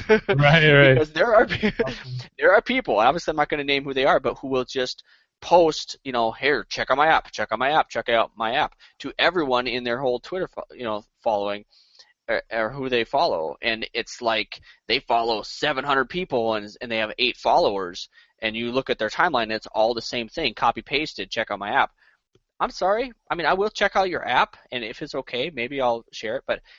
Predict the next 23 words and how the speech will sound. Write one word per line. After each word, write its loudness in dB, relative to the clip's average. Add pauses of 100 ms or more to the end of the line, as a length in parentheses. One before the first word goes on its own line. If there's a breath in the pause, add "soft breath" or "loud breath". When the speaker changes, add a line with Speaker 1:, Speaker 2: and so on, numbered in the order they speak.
(100)
Speaker 2:
uh, 0
you -20
just -18
didn't -8
really -8
build -4
any -8
rapport -6
with -12
me, -12
<laughs> -14
fine -4
sir. -8 (600 soft breath)
So, 6 (220)
uh, 6
Speaker 1:
Hmm. -8 (500)
Speaker 2:
and 2
I 4
did 0
have 2
a, 0
uh, 2
someone -6